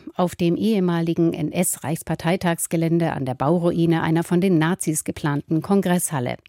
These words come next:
Es wurde lange diskutiert, ob eine Kulturarchitektur hier richtig platziert sei.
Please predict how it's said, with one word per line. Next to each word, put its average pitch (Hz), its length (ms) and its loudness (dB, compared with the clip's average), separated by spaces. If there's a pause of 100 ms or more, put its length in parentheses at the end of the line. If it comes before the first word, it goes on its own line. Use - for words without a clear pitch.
(400)
Es - 160 -4
wurde 214 200 0
lange 170 280 2
diskutiert, 202 640 -4
ob 147 140 -10
eine 143 220 0
Kulturarchitektur - 1120 -4
hier 160 260 -2
richtig 175 360 -4
platziert - 480 -4
sei. 127 280 -4